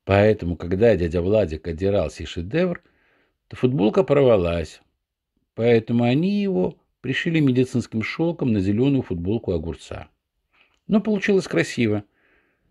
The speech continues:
что я даже не представляю себе как. А еще они сделали Колобку тридцать зубов.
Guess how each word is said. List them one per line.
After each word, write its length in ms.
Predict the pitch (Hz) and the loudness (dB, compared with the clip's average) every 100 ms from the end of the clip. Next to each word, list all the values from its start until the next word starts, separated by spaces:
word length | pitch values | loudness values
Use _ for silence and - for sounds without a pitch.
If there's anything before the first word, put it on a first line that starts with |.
| _ _ _ _ _ _ _ _ | _ _ _ _ _ _ _ _
что 260 | - - 92 | -16 0 2
я 100 | 90 | 4
даже 240 | 95 90 | 2 2
не 80 | 92 | -2
представляю 560 | - 90 110 104 135 143 | -4 -6 -2 0 0 0
себе 260 | - 139 | -4 -8
как. 440 | 139 117 - - _ _ _ _ _ _ _ _ _ - | -6 -8 -8 -14 _ _ _ _ _ _ _ _ _ -4
А 160 | 87 101 | 0 2
еще 480 | 95 - 185 196 - | 0 0 0 0 -2
они 260 | 98 107 | -2 0
сделали 460 | 98 110 147 143 110 | -2 0 2 2 0
Колобку 640 | - 95 98 - - 165 | -2 0 0 -4 -14 -14
тридцать 500 | - 123 131 - 123 | -10 -4 -6 -6 -8
зубов. 460 | 110 85 71 76 | -4 -4 -6 -10